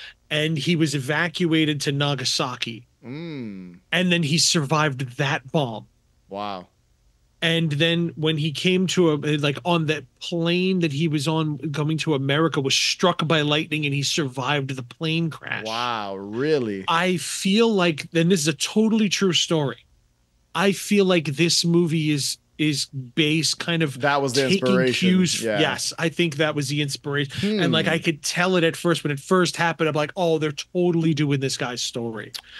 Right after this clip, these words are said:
Speaker 1: you know?
Speaker 2: Wow.
Speaker 1: And, and that's the human element of it.
Speaker 2: I
Speaker 1: It's
Speaker 2: didn't
Speaker 1: like, 'cause,
Speaker 2: even
Speaker 1: like, this is re-, yeah.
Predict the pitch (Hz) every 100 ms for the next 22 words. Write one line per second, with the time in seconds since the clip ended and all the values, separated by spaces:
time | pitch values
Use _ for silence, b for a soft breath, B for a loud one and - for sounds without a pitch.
0 | B B 139 135 143 139 104 90 90 165
1 | - 175 151 139 160 190 - - 156 -
2 | - 170 160 156 151 139 156 147 139 143
3 | 127 139 170 190 175 143 139 127 113 107
4 | - - 190 147 127 160 156 156